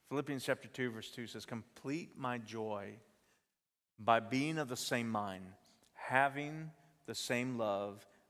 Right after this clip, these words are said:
being in full accord and of one mind. Do nothing from rivalry or conceit, but in humility count others more significant than yourself. Let each of you look not only to his own interest, but the interest of others."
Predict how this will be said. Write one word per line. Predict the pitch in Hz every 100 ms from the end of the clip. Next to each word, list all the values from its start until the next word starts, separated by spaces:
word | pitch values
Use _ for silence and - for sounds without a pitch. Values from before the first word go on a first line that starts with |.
| 113
being | 120 117
in | 107
full | - 131 135 156
accord | 143 - 101 101 101 -
and | 104
of | 98
one | 104 101 95
mind. | 82 87 92 - _ _ _ _ _
Do | 123
nothing | 117 123 135 156 165
from | 127 117
rivalry | 101 110 120 131 139 143
or | 123
conceit, | - 113 - 107 98 - -
but | 82
in | 98
humility | - 120 120 135 170 175 151
count | - 131 131 123
others | - 120 113 110
more | 113
significant | 107 110 110 113 - 113 107
than | 104
yourself. | 104 - 101 104 _ _ _ _ _ _ _ _ _
Let | 120 120 -
each | 139 151 180 160
of | 127
you | 113 110
look | 113 123 147 147
not | 123 117
only | 131 131
to | 127
his | 110 -
own | 127 131 143
interest, | 117 107 101 - - - _ _
but | 123 -
the | 123
interest | 78 127 127 139 123 - - -
of | 107
others." | 101 98 107 - - -